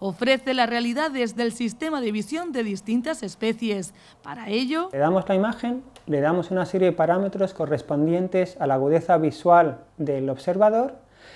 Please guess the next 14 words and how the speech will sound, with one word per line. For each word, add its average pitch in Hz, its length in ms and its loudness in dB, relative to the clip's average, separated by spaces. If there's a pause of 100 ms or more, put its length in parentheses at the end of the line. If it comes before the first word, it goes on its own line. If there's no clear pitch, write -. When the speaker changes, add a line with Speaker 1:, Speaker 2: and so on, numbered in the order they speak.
(240)
Speaker 2:
y 220 420 2
a 156 120 2
partir 170 360 0
de 196 80 4
ahí 196 400 2 (100)
extrae 180 380 0
la 202 80 2
información 170 640 0
de 151 80 -2
las 131 160 -2
fotos 180 560 -4
que 135 80 -6
está 165 240 -2
procesando 185 800 -2